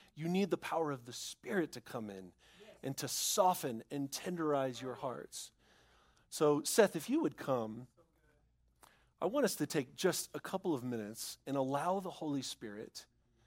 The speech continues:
to, in whatever way we might need,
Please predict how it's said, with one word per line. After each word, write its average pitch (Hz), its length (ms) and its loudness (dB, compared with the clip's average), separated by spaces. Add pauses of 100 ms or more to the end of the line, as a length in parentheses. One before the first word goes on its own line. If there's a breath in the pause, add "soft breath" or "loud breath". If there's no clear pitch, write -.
(600)
to, 185 160 0
in 185 260 6
whatever 247 400 6
way 143 400 2
we 170 420 0
might 143 460 2
need, 101 560 -6